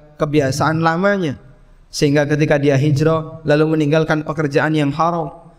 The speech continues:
dia balik lagi untuk melakukan pekerjaan yang haram karena dia tidak kuat dengan ujian yang diberikan oleh Allah berupa ujian ekonomi. Jamaah dimulakan Allah Subhanahu wa taala,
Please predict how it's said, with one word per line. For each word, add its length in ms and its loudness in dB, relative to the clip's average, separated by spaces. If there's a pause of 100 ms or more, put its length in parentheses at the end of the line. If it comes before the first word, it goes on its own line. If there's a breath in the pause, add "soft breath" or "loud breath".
(180)
dia 240 2
balik 400 2
lagi 240 0
untuk 320 -2
melakukan 320 -2
pekerjaan 480 -2
yang 160 0
haram 480 -2 (320 soft breath)
karena 320 0
dia 160 2
tidak 320 0
kuat 320 -2 (320)
dengan 400 0
ujian 720 -2
yang 160 0
diberikan 400 2
oleh 160 0
Allah 400 0 (160)
berupa 320 0
ujian 320 0
ekonomi. 560 -2 (640 soft breath)
Jamaah 240 2
dimulakan 400 0
Allah 160 2
Subhanahu 400 0
wa 80 -2
taala, 320 0